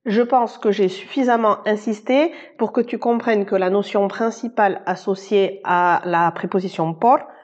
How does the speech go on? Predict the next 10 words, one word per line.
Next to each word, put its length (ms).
c'est 360
la 180
cause. 440
Pour 160
autant, 400
chaque 340
préposition 840
a 140
plusieurs 500
valeurs, 460